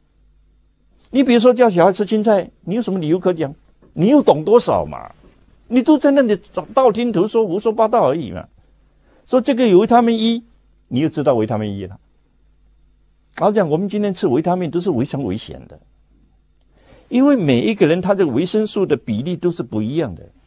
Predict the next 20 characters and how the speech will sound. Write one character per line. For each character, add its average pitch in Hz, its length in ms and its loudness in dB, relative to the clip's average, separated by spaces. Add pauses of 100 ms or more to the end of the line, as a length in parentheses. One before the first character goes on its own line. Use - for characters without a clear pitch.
(2250)
啊， 247 120 -2
现 320 200 4
在 302 80 6
给 262 100 -2
你 262 120 4
吃 262 260 -2
这 277 140 -2
么 285 180 4
一 269 120 -2
大 240 140 2
块 233 180 4
维 185 120 0
他 226 120 2
命 226 140 -2
C， 214 200 -6
你 175 200 -6
就 220 120 -10
一 220 60 -6
定 202 180 -6
好。 151 180 -2